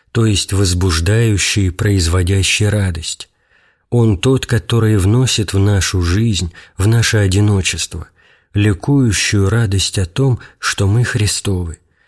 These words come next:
что мы, как посланники, находящиеся в этом мире, для того, чтобы совершить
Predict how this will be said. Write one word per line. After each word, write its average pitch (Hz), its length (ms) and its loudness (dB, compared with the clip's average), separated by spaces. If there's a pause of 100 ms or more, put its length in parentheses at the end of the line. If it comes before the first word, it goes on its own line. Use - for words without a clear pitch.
(140)
что - 300 -2
мы, 123 220 2
как - 280 -2
посланники, 110 1000 0
находящиеся 101 1080 0
в 92 60 2
этом 92 260 0
мире, 113 460 2 (380)
для 101 260 2
того, 104 360 2
чтобы 98 360 0
совершить 92 720 0